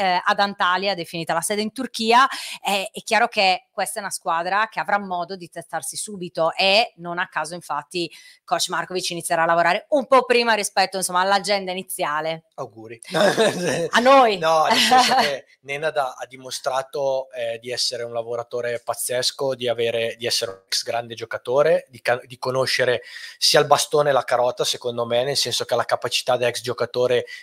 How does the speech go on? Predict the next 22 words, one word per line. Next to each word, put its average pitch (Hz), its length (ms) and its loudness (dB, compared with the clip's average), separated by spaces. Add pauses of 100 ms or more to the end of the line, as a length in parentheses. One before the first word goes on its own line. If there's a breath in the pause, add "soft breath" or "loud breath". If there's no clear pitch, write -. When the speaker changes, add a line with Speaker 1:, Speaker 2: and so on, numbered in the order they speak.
Speaker 2:
di 131 180 -16
capire 139 720 0
i 131 60 -18
suoi 120 440 0
ragazzi 123 420 0
anche 120 160 -10
dal 117 140 -4
punto 120 240 -16
di 123 60 -10
vista 123 220 -6
emotivo, 131 440 -2
ma 143 100 0
di 117 160 -4
essere 117 300 -2
uno 127 140 -2
che 123 120 -4
non 117 140 -2
guarda 117 240 0
in 113 80 -2
faccia - 260 -2
a 117 60 -4
nessuno 151 500 0